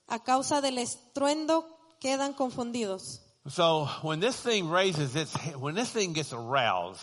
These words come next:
Speaker 1: Cuando esto se levanta,
Speaker 2: fear hits everybody.
Speaker 1: empieza a venir el temor a todo mundo.
Speaker 2: So pride
Speaker 1: Entonces el orgullo
Speaker 2: uses fear
Speaker 1: normalmente es
Speaker 2: to
Speaker 1: temor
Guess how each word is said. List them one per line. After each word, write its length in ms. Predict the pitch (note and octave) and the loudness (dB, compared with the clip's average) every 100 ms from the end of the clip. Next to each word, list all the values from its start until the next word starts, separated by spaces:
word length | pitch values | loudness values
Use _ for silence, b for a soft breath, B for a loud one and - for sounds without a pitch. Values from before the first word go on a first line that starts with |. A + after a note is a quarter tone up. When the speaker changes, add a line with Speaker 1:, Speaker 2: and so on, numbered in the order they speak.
| - - - | -18 -10 -4
Speaker 1:
Cuando 320 | A#3+ A#3 A#3 | -4 -2 -2
esto 480 | C4 B3+ - - D4 | -2 -4 -6 -2 0
se 160 | D4+ | 0
levanta, 520 | C4 B3+ A3+ G3+ F#3+ F3 - _ | 0 2 0 -2 -8 -10 -18 _
Speaker 2:
fear 280 | - F3 C3 | 0 2 2
hits 220 | B2+ A#2+ B2 | 0 -2 -4
everybody. 520 | A#2 A2 F2 E2 D#2 - | -6 -4 -4 -6 -8 -16
Speaker 1:
empieza 540 | - A3+ A3+ A#3+ A#3+ C4 | -10 -8 -6 -6 -2 0
a 20 | |
venir 240 | B3+ A#3+ | 0 -2
el 140 | B3 B3 | -4 -4
temor 320 | A#3 A3+ A#3 | -4 0 0
a 60 | A#3 | 0
todo 200 | A#3 A3+ | 0 -2
mundo. 340 | A3+ G#3 F3+ E3+ | -2 -6 -8 -14
Speaker 2:
So 200 | - C#3+ C3 - | -4 -4 -4 -4
pride 720 | - B3 A#3 D3 B2+ C#3 D3+ - _ | 2 6 6 6 2 -2 -8 -12 _
Speaker 1:
Entonces 540 | A3+ A3+ C4 C4 D4 D4 | -8 -4 -2 -2 -2 0
el 120 | C4 | 0
orgullo 560 | B3+ C4 D4+ A#3+ A3 A3 - B C#3+ - | 0 0 0 0 -2 -4 -12 B -14 -10
Speaker 2:
uses 480 | D3 G3 A3 F3 C#3+ | -4 -2 2 0 0
fear 600 | - - C4 G#3 A2+ - - _ - | -6 -2 2 2 0 -4 -14 _ -20
Speaker 1:
normalmente 1000 | G#3+ A#3+ A#3 B3 C4+ C4+ C4+ B3+ G3+ A#3+ | -6 -4 0 0 -2 -2 -2 -4 -4 -6
es 100 | A#3 | -6
Speaker 2:
to 100 | - | -4
Speaker 1:
temor 220 | A#3+ G#3 | 2 2